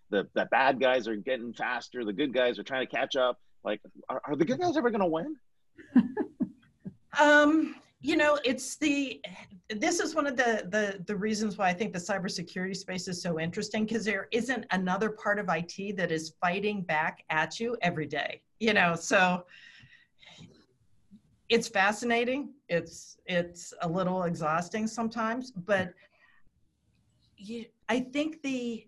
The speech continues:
Speaker 2: the, the drive for let's just get a bunch of best in breed,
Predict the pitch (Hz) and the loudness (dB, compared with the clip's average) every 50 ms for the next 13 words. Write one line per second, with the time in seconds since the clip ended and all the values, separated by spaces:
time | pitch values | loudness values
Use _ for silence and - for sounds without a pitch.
0 | - 180 175 220 208 180 170 - - 175 165 220 214 208 202 202 196 196 185 - | -12 -6 -2 0 0 0 -2 -4 -8 -4 -2 -2 -2 -2 -4 -8 -10 -12 -12 -16
1 | - - _ _ _ _ _ _ _ _ _ _ _ - - 170 175 190 180 190 | -18 -20 _ _ _ _ _ _ _ _ _ _ _ -18 -12 -8 -6 -4 -2 -2
2 | 214 214 220 233 254 269 277 269 - _ - 220 220 220 214 214 220 220 214 214 | 0 0 0 0 0 0 -2 -4 -8 _ -4 -2 -2 0 0 0 0 0 0 0
3 | 208 202 185 - _ _ _ - 175 175 208 214 214 208 - 240 233 226 - - | -2 -4 -6 -14 _ _ _ -4 0 2 2 2 0 -2 -2 -2 -2 -4 -4 -2
4 | 226 220 214 202 196 175 - 185 180 190 202 - 226 185 175 - - 175 185 180 | -2 0 0 0 -2 -2 0 -2 -2 -2 -2 -4 -6 -8 -8 -4 -4 -4 -4 -4
5 | - - 208 190 190 175 170 180 180 180 190 196 208 208 | -6 -6 -6 -4 -4 -4 -4 -4 -4 -4 -4 -6 -8 -10